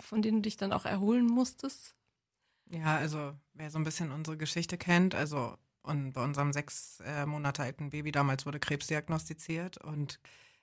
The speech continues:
Speaker 2: vor einem Jahr ist der Papa meines Großen verstorben. Also wir haben so richtig eins auf die Fresse gekriegt schon. Und, ähm,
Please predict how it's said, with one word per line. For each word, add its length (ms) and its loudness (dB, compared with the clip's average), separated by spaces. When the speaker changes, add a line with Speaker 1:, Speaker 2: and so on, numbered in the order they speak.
Speaker 2:
vor 400 4
einem 180 4
Jahr 280 6
ist 160 -2
der 80 2
Papa 240 0
meines 280 0
Großen 800 -2
verstorben. 720 2
Also 280 -2
wir 80 -4
haben 120 2
so 120 -2
richtig 460 -6
eins 160 0
auf 80 -2
die 100 -4
Fresse 300 -2
gekriegt 440 -6
schon. 340 -2
Und, 380 -8
ähm, 340 -8